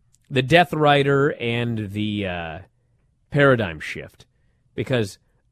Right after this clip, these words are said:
I believe that the Paradigm Shift is the D D T and the Death Rider is the Brainbuster version.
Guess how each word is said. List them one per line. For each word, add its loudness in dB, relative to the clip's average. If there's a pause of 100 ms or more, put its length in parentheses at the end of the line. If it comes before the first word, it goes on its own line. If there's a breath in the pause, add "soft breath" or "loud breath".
I 8
believe -6 (340)
that -4
the 0
Paradigm 4
Shift -2
is -2
the -2
D 0
D 0
T -2
and -4
the -2
Death 2
Rider -4
is -4
the -4
Brainbuster 0
version. -12